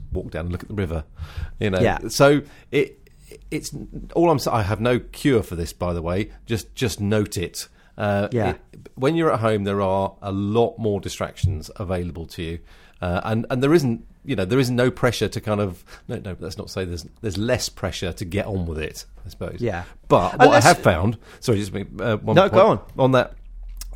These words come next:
Speaker 1: is when you're into something, when you're, when you're not kind of struggling to start something or anything like that, then you'll get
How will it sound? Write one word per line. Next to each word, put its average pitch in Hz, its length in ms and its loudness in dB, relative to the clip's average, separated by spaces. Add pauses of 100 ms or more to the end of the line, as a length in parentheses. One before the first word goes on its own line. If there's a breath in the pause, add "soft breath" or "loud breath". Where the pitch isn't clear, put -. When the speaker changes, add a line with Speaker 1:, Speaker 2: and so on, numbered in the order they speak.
(160)
Speaker 1:
is 120 240 2
when 139 300 2
you're 123 140 4
into 180 220 2
something, 87 640 -6 (600)
when 113 200 2
you're, 104 240 2
when 110 240 -2
you're 101 80 0
not 104 200 -2
kind 95 120 -4
of 87 80 -6
struggling 101 460 -2
to 82 100 -6
start 135 340 2
something 82 300 -8
or - 20 -4
anything 85 200 -8
like 90 100 -4
that, 92 240 -4
then 107 100 -2
you'll 98 140 -2
get 95 200 -8